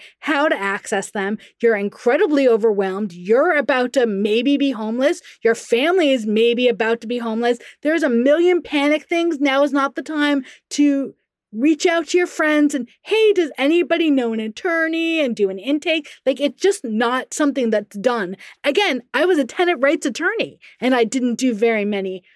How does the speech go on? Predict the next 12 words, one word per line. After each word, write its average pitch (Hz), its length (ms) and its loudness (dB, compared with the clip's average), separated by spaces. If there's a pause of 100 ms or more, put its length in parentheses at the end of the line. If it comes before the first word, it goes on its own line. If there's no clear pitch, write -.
(140)
eviction 196 580 -2 (140)
cases. 143 600 -8 (500)
So 262 500 2 (140)
it's - 280 -4
sort 320 240 2
of 311 220 -2 (140)
shocking 247 800 -6
the 240 100 2
difference 262 360 0
that 247 120 0
it 233 80 -2
made. 233 160 2